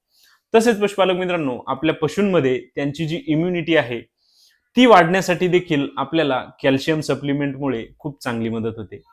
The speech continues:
त्यामुळे पशुपालक मित्रांनो, आपल्या पशूंमध्ये, अ, त्यांना निरोगी ठेवण्यासाठी देखील या कॅल्शियमचा खूप चांगला फायदा आपल्याला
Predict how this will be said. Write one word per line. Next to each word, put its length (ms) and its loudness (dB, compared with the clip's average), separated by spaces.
त्यामुळे 280 6
पशुपालक 380 2
मित्रांनो, 500 -2
आपल्या 340 -4
पशूंमध्ये, 720 -6
अ, 100 -16
त्यांना 400 -6
निरोगी 440 6
ठेवण्यासाठी 580 0
देखील 420 -4
या 80 -4
कॅल्शियमचा 640 -6
खूप 240 -14
चांगला 360 -4
फायदा 260 -4
आपल्याला 360 -6